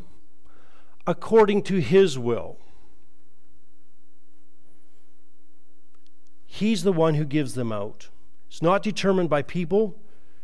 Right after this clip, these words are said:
They're never earned. And so he says, "You've been given these grace gifts by the allotment of God." And he says, "But the same Spirit."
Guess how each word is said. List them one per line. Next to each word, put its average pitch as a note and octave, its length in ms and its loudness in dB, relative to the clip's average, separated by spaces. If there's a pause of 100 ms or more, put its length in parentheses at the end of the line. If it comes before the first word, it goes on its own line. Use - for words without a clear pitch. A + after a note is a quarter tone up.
(1300)
They're C3+ 160 -2
never C#3 380 0
earned. A2+ 420 -4 (2000)
And D#3 100 0
so F#3 120 2
he F#3 80 6
says, E3+ 300 2
"You've G3 140 4
been G3+ 220 6
given G3+ 720 6 (160)
these F3+ 520 2
grace G3 500 4
gifts C3 720 0 (480)
by E3+ 180 6
the E3 160 4
allotment F#3 640 6
of E3 160 2
God." C3 500 4 (840)
And E3 120 6
he E3+ 60 6
says, F3+ 420 4 (480)
"But F3+ 200 6
the F#3 80 0
same G3 340 6
Spirit." E3 640 4